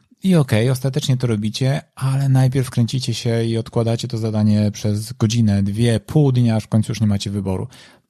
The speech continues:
Warto zobaczyć, jakie to są zadania, w jakich momentach się pojawiają i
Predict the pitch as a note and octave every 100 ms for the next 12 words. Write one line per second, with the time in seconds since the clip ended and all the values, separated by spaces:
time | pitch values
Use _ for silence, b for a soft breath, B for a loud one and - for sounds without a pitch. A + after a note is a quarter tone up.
0 | _ C3 A2+ C#3 C3+ C3+ B2 A2 - -
1 | - _ _ G#2 B2+ C#3 C#3 C3 C3 C3+
2 | C#3 D#3 F3+ C#3+ A2 A2 B2+ C3 C3+ B2+
3 | B2+ C3+ C3 D3+ C3+ C3 D3 F#3 F#3+ -